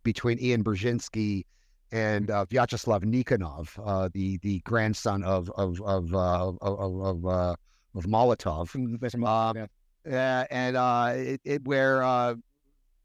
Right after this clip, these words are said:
Speaker 1: where, where, uh, Nikonov said, "Well, Crimeans wanna be part of Russia." And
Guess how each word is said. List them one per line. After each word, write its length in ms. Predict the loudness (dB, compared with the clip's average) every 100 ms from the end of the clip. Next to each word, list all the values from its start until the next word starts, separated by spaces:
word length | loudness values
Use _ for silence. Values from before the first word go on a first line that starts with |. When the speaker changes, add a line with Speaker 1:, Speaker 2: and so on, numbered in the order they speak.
| _ -6
Speaker 1:
where, 260 | -2 0
where, 380 | -2 0 2 2
uh, 300 | 2 2 0 -2 _ _ _ 0
Nikonov 420 | 0 2 4 2
said, 200 | 2 0
"Well, 260 | 2 0 0 -6
Crimeans 480 | 2 4 6 4
wanna 320 | 2 4 4 4
be 100 | 2
part 300 | 4 4 2
of 140 | -2
Russia." 440 | -2 -2 0 -2 2
And 480 | 2 2 0 -2